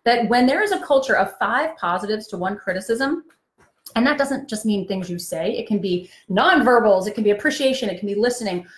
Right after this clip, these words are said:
When kids feel five times more positives than critical feedback, they're still able to perform. It's gonna keep their tank filled. They're still motivated.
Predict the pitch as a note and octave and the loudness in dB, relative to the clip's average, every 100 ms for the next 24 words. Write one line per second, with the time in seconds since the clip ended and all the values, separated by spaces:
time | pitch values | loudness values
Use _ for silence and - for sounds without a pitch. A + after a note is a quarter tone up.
0 | - _ A#3 A#3+ B3 B3 - _ - D#4 | -20 _ 0 4 2 0 -6 _ -4 -4
1 | - D#4 C4+ G3+ G#3 - - _ - A3+ | -2 2 4 4 2 -6 -20 _ -4 0
2 | B3 D4 - C4 G#3+ G3+ G3+ - F#3+ F#3+ | 2 2 -2 -4 -4 -4 -8 -6 -4 -4
3 | F3+ E3+ F3 F3 G#3 G#3 G3+ - F3+ F3+ | -4 -8 -8 -6 -6 -6 -6 -8 -10 -8
4 | G3+ G#3 G#3+ C4 C4 D4 C4+ B3+ A#3+ A#3+ | -8 -8 -4 -4 -2 -2 -2 -2 -6 -8
5 | A#3 C#4+ - - - G#3 - B3 A#3 A3+ | -8 -6 -6 -8 -6 -6 -6 -6 -4 -4
6 | - G#3 - - F3 C#3 - - - B3+ | -6 -8 -8 -4 -4 -4 -10 -10 -2 0
7 | B3 G#3+ G3 E3+ D#3 - | 2 2 0 -2 -8 -10